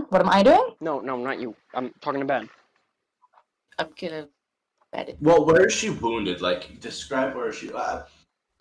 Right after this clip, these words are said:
Speaker 3: Well, I pressed escape, but it still rolled.
Speaker 2: Yeah, so you were able to, like, <clears throat> you were able to generally patch up her wounds, and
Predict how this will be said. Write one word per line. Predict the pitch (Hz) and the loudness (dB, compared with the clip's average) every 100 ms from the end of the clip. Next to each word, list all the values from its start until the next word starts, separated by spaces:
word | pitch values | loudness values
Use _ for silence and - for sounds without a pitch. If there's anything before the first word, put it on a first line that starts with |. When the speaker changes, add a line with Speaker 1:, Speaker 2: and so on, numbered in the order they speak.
| - - - - | -12 -12 -6 4
Speaker 3:
Well, | 226 220 285 247 | 6 6 2 4
I | 247 | 4
pressed | 247 247 - | 6 2 2
escape, | 233 - 349 330 - | -2 2 4 4 2
but | 208 | -2
it | 196 | -2
still | - - 185 | -4 -6 -4
rolled. | 180 170 147 _ _ _ _ _ _ _ _ _ _ _ _ _ _ - | -4 -4 -6 _ _ _ _ _ _ _ _ _ _ _ _ _ _ -6
Speaker 2:
Yeah, | 160 | -4
so | 214 | 0
you | 220 | 0
were | 220 | 0
able | 202 | 0
to, | 185 | 0
like, | 170 - _ _ - | 0 -2 _ _ -20
<clears throat> | 175 160 - | -18 -16 -4
you | 196 | 0
were | 226 | 0
able | 190 | 0
to | 160 | -2
generally | 151 156 151 147 | -2 0 0 0
patch | - 143 139 | -2 -2 -2
up | - | -4
her | 147 | -4
wounds, | 135 135 135 135 131 127 | -4 -4 -4 -6 -8 -10
and | 117 | -14